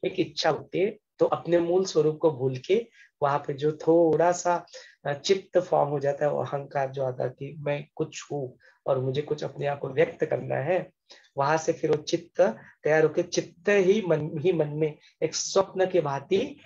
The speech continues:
इन सारी चीजों को देखने लगता है। किस तरह से वो पंच तन्मात्रा आ जाते हैं, किस तरह से पंच महाभूतों का निर्माण हो जाता है।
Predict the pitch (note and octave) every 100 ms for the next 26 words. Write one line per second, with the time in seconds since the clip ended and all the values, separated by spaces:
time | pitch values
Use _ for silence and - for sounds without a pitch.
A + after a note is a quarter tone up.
0 | - E3+ E3 - D3+ D3+ D#3 D3+ C#3+ D#3
1 | D3+ C3+ C3 D3 C#3+ C3 - D3+ G#3 G3
2 | - - - E3+ - D#3 D#3 D#3+ D#3 D#3
3 | D#3 E3 E3+ - C#3+ C#3 C#3 C#3 D3 C#3
4 | C3+ C3+ C3+ D3+ E3 E3 - _ - D#3
5 | - D3+ D3 D#3 C#3+ C#3 D#3 C#3 C3 D3
6 | C#3 C3 E3 E3 F3 C#3+ C3 C3+ C3 B2+
7 | B2+ - D3+ E3+